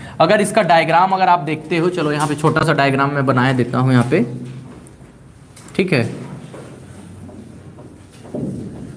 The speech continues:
ये देखो, thorax आपका यहाँ तक रहेगा, उसके बाद यहाँ से abdomen start हो जाता है, ठीक है। इसको हम कहते हैं उदर, है ना, या anal sersei हो जाएगा।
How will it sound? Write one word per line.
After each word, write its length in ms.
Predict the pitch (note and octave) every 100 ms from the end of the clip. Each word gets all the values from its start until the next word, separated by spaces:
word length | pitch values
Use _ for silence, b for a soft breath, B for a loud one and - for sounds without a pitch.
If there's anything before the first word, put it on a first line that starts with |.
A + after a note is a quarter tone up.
| -
ये 80 | C#3
देखो, 280 | C3 B2 B2 - B B B B -
thorax 480 | - F#3 G3 A#3 A#3
आपका 320 | - F#3+ - A3
यहाँ 300 | F#3+ F#3 F#3+
तक 140 | F#3+
रहेगा, 280 | D#3+ C#3+ C#3
उसके 220 | C#3+ -
बाद 180 | F#3 F3+
यहाँ 200 | E3 E3+
से 140 | F3+ F3+
abdomen 440 | D3+ D3+ C#3+ D#3+
start 320 | D#3 B2 A#2+
हो 80 | A#2+
जाता 300 | A2+ G#2+ A#2
है, 120 | A#2 - - - - - - - -
ठीक 140 | F#3 F#3
है। 100 | F3
इसको 240 | F3+ G#3+
हम 140 | G#3
कहते 260 | G3+ G3 G3
हैं 80 | G3+
उदर, 420 | F3 D#3+ F3 C3 - - - - -
है 80 | D3
ना, 180 | F3 A#3 B3 - - - - -
या 100 | C#3
anal 280 | C#3 C#3+ D#3+
sersei 440 | C#3+ D#3+ - D3 D3+
हो 80 |
जाएगा। 360 | C#3 B2+ C3 G#3